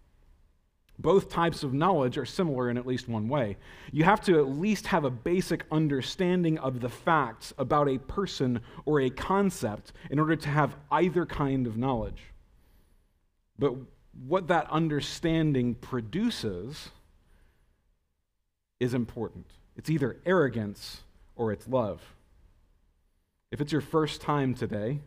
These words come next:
I can honestly say that I love you. Now, I admit this is a general kind of love, but it is love nonetheless.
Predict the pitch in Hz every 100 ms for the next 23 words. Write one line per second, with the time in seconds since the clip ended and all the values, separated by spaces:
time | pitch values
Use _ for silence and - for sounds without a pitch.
0 | - - _ _ - - 151 165 - 147
1 | 180 202 - 190 180 160 - 147 156 135
2 | 139 127 135 127 117 123 113 107 92 -
3 | - _ - - - - - - - 110
4 | 117 113 110 127 131 139 123 113 113 107
5 | 107 135 131 123 120 139 131 113 101 117
6 | 120 185 185 - _ - - - 151 160
7 | 160 220 170 175 170 147 151 156 143 127
8 | 123 98 - -